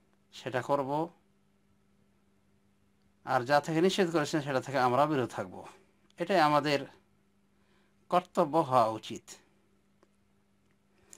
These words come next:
আর আমাদের ভালোবাসাটা হবে সাহাবায়ে কেরামের আদর্শ অবলম্বনে। সাহাবায়ে কেরাম রাসূলুল্লাহ সাল্লাল্লাহু আলাইহি ওয়াসাল্লামকে নিজেদের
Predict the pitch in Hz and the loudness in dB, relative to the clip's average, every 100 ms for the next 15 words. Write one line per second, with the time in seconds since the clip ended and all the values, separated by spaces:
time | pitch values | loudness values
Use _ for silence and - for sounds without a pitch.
0 | _ _ _ _ 135 135 139 139 131 120 | _ _ _ _ 0 4 4 4 2 2
1 | 131 143 143 156 135 127 120 123 - 139 | 4 4 2 2 4 4 2 -2 -2 2
2 | 139 127 117 - 120 131 143 160 - - | 4 4 2 0 2 2 2 -2 -6 -20
3 | _ _ _ _ _ _ _ _ _ _ | _ _ _ _ _ _ _ _ _ _
4 | _ _ _ _ _ _ _ _ _ _ | _ _ _ _ _ _ _ _ _ _
5 | 131 123 170 170 185 139 120 107 104 107 | -4 2 2 4 4 4 4 0 -4 -8
6 | 110 - _ _ _ - - 165 156 147 | -10 -18 _ _ _ -10 2 4 6 6
7 | 135 135 123 123 - 156 120 117 127 123 | 4 2 2 0 0 -2 -2 -2 -2 0
8 | 123 117 135 120 117 117 131 123 113 123 | -2 2 2 2 -2 -2 -4 -4 -4 -4
9 | 110 123 143 127 127 107 - _ _ _ | -2 0 0 -2 -6 -8 -12 _ _ _
10 | _ _ _ _ _ _ 131 135 135 131 | _ _ _ _ _ _ -6 -4 -2 -2